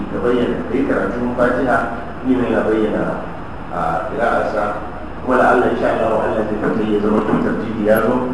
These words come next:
ta fuskar dalilai. Duk da yake a zahiri gaskiya, a, abin da yasa nake tawakkufi akan wannan saboda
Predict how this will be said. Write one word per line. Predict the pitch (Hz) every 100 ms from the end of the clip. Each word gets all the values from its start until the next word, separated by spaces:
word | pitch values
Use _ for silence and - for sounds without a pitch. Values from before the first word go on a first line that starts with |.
| - -
ta | - -
fuskar | 127 - 120 113 104
dalilai. | 110 107 117
Duk | 117 123
da | 135
yake | 135
a | 120 -
zahiri | 156 160 143 127 123
gaskiya, | 127 131 139 131 127 - - - - - -
a, | 104 104
abin | 156 151
da | 147
yasa | 156
nake | 151 143
tawakkufi | 139 135 151 147 151
akan | 143 - 151 143 139 127
wannan | 143 147 139
saboda | 151 139 135 123